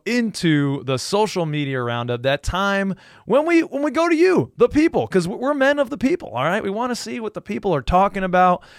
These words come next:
and, and, and get your takes and give our takes on things. So let's not bury the lead at all, Peesh.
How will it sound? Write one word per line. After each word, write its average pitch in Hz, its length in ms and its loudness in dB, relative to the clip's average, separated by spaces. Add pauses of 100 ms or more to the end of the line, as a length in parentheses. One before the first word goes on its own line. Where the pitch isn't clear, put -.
(180)
and, 175 300 -2
and, 147 280 -6 (240)
and 135 240 -6
get 208 220 0
your 202 160 0
takes 185 420 -2
and 139 140 -6
give 180 200 4
our 170 160 6
takes 135 340 0
on 123 160 0
things. 123 360 -2 (240)
So 196 160 2
let's 254 200 4
not 240 300 0
bury 175 280 6
the 147 120 4
lead 143 500 0
at 123 160 -2
all, 135 340 6
Peesh. 135 480 -4